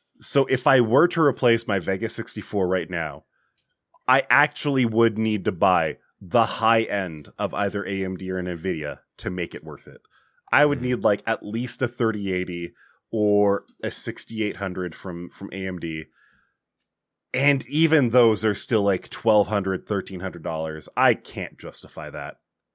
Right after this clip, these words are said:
Speaker 1: Ugh. I want it, but I don't need it.
Speaker 2: Honestly, most people can't.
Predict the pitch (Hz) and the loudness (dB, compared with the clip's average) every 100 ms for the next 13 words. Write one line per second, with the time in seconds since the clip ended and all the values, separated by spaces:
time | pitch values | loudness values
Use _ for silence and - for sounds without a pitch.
0 | _ _ _ _ _ _ - 113 - - | _ _ _ _ _ _ 0 0 0 -14
1 | _ _ _ _ _ _ _ _ _ _ | _ _ _ _ _ _ _ _ _ _
2 | _ - 120 117 165 160 147 107 _ _ | _ 0 0 4 6 6 4 -2 _ _
3 | _ _ - 95 135 139 98 131 120 82 | _ _ -8 0 0 0 0 0 0 -2
4 | - _ _ _ _ _ _ _ 160 156 | -8 _ _ _ _ _ _ _ 2 4
5 | 160 143 143 117 120 127 - 127 110 117 | 4 2 2 4 4 4 2 0 0 -2
6 | - 78 71 - - | -4 -12 -12 -14 -18